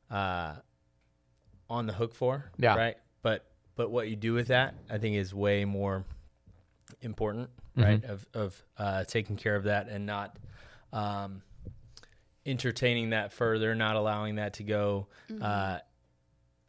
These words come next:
Speaker 1: don't let a desire turn into an action.
Speaker 3: Yeah.
Speaker 2: Yeah. Uh, what I thought was interesting, and, um, Pastor Joseph, speak into this. I, I,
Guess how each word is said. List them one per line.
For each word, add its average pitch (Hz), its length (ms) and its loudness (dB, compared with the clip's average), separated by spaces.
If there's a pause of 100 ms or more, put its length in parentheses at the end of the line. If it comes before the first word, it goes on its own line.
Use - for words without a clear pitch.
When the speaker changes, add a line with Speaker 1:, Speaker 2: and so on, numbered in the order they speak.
(180)
Speaker 1:
don't 127 220 2
let 123 160 6
a 107 340 2 (720)
desire 107 680 4 (180)
turn 107 200 -4
into 101 180 -6
an 95 60 -4
action. 87 340 -8 (400)
Speaker 3:
Yeah. 185 140 -18 (260)
Speaker 2:
Yeah. 101 220 4 (500)
Uh, - 120 -2 (120)
what 170 240 12
I 208 140 12
thought 262 200 4
was 156 140 8
interesting, 120 720 2
and, 113 440 0
um, 101 520 2 (1000)
Pastor 104 300 2
Joseph, 98 360 2 (120)
speak - 320 -2
into 87 200 0
this. 85 220 -2 (800)
I, - 120 -6 (160)
I, - 220 -2